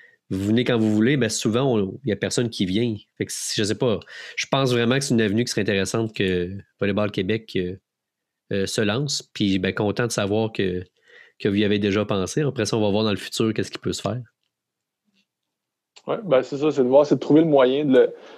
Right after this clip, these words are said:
Speaker 2: de le rendre efficace, puis de le structurer assez, justement, pour que ce soit encadré, mais pas trop pour que ça devienne, que ça devienne lourd à, à supporter puis à gérer, tant pour les entraîneurs que pour les mentors aussi.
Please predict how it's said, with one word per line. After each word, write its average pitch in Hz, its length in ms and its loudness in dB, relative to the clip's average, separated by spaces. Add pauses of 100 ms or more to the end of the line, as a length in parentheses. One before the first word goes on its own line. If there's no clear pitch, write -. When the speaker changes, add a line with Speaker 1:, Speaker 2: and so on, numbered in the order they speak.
(180)
Speaker 2:
de 123 80 6
le 123 80 10
rendre 131 260 6
efficace, - 720 -4 (600)
puis 139 100 -2
de 127 60 2
le 127 100 8
structurer 147 960 2
assez, 165 540 4
justement, 131 420 0
pour 117 280 -12
que 117 360 0 (260)
ce - 180 -14
soit 120 200 -2
encadré, 117 600 2
mais 123 120 0
pas 123 260 6
trop 151 280 4
pour 143 140 -2
que - 80 -12
ça 123 80 2
devienne, 113 360 4
que - 80 -16
ça 117 120 4
devienne 117 460 2
lourd 123 520 4
à, 110 340 2 (480)
à 113 120 0
supporter - 520 0
puis 131 140 2
à 113 80 6
gérer, 113 360 4
tant 139 200 2
pour 123 140 0
les 117 120 2
entraîneurs 120 600 0
que 123 100 -2
pour 120 180 0
les 117 80 2
mentors 113 480 2
aussi. 202 460 -10